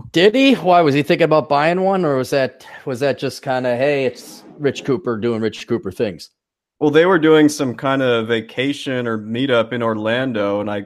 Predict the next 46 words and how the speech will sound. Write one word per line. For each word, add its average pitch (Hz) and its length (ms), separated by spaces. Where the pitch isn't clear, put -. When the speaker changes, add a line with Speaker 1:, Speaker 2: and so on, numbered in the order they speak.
Speaker 1:
clicked 135 260
on 123 140
the 113 80
video, 110 420
and 107 160
yeah, 127 240
he's 127 180
going, 131 300
like, 113 140
a 107 40
thousand 127 440
miles 113 340
an 113 100
hour 110 380
in 101 100
sunny 127 640
Speaker 2:
<laughs> - 180
Speaker 1:
seventy 147 500
degree 135 280
weather 120 340
in 110 80
a 110 80
Lamborghini, 117 840
and 104 80
I'm 117 180
like, 117 260
"It's - 120
gonna 214 120
be 160 120
forty 160 420
below 123 500
wind 123 300
chill 107 320
on 101 180
Wednesday 110 560
here. 101 460
I 110 60
think 196 220
it 202 40
would 143 140
be 131 80
great 117 380
to 117 60
be 113 200
Rich 110 500
Cooper." 101 480